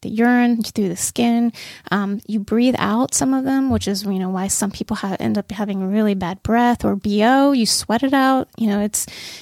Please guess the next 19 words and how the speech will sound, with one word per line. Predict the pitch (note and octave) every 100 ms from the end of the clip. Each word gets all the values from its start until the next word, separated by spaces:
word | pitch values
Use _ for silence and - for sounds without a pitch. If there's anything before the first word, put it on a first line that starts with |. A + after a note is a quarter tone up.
| -
it | G#3+
comes, | - A#3 G#3+
your | - G3+
tr-, | G3+ - -
body | - A3
has | A3+ G#3 -
all | G3
these | G3 -
different | G3+ F#3 -
mechanisms | G3 - F#3+ - F#3
of | F#3 -
get, | A3+ -
getting, | A3 G#3+ G3+ A#3+ _
getting | - C#4
rid | C#4 B3+
of | A3
these | G3+
toxins, | - G#3+ G#3+ - F#3+ -
and, | G3 G3